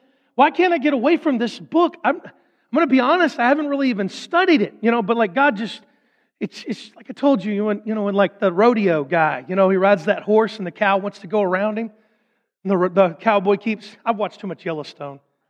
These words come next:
<clears throat> But he blocks the horse, or the horse is blocking the cow, rather. That's why I feel like it was with Nehemiah. And so I began to reach out to,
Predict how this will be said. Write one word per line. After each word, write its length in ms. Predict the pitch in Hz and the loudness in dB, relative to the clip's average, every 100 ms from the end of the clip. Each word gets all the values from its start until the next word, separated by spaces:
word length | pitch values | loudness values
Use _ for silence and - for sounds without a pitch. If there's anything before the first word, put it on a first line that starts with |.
| _ _ _ _ _ _ _ - | _ _ _ _ _ _ _ -2
<clears throat> 0 | - 254 185 - - _ _ _ _ _ | 0 0 -4 -10 -20 _ _ _ _ _
But 120 | 214 240 | -2 0
he 40 | |
blocks 360 | 240 240 247 - | 2 2 2 0
the 100 | 214 | 2
horse, 460 | 233 254 - - _ _ _ _ _ _ _ | 2 2 -4 -18 _ _ _ _ _ _ _
or 100 | 208 | -4
the 80 | 196 | -2
horse 200 | 170 208 | -2 -4
is 80 | 165 | -4
blocking 260 | 185 190 190 | -6 -6 -6
the 60 | |
cow, 280 | - 190 196 | -8 -6 -4
rather. 320 | 202 202 214 _ _ _ _ _ _ _ _ _ _ _ _ - | -6 -10 -12 _ _ _ _ _ _ _ _ _ _ _ _ -4
That's 140 | 240 | 0
why 140 | 320 277 | 2 4
I 40 | |
feel 100 | 302 | 4
like 120 | 285 | 2
it 40 | 254 | 4
was 220 | 285 277 | 2 2
with 120 | 226 | -2
Nehemiah. 460 | 220 240 214 220 254 | 0 0 2 0 0
And 240 | 220 190 | -2 -4
so 160 | - 240 | 0 2
I 80 | 220 | 2
began 260 | 220 254 | 2 0
to 140 | 233 226 - _ _ _ | 0 -4 -10 _ _ _
reach 260 | 208 226 254 | -4 -2 0
out 200 | 226 226 | 0 0
to, 160 | 190 | -4